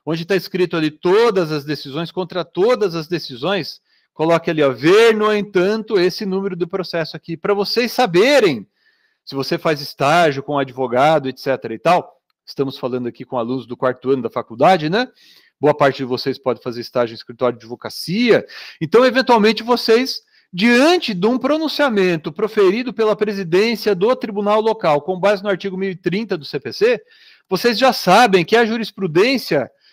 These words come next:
do S T J, como regra, não admite embargo de declaração nesse caso. Agora, vejam a situação excepcionada nesse mesmo julgado. Vejam a segunda parte desse item um aqui.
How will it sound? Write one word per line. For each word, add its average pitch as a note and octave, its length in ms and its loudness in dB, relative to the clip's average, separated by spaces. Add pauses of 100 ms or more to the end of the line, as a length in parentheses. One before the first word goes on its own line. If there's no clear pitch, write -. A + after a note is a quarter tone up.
(180)
do F3 120 4
S F#3+ 360 4
T E3 160 0
J, C#3 420 -2
como D4+ 500 2
regra, G3 440 2
não C4 320 2
admite A#3 520 -6
embargo F#3 320 -4
de F#3 80 -18
declaração F#3+ 500 -8
nesse F#3 220 -14
caso. D3 320 -4 (480)
Agora, A#3+ 280 2
vejam C4 400 2
a A3+ 120 4
situação B3+ 800 0
excepcionada G#3+ 880 0
nesse A3+ 260 -4
mesmo A3 340 0
julgado. C#3+ 520 0
Vejam A#3+ 260 -2
a - 20 -6
segunda B3 440 -4
parte F#3 340 -2
desse F3+ 280 -6
item F3 300 -4
um D#3 140 -4
aqui. C#3+ 320 -6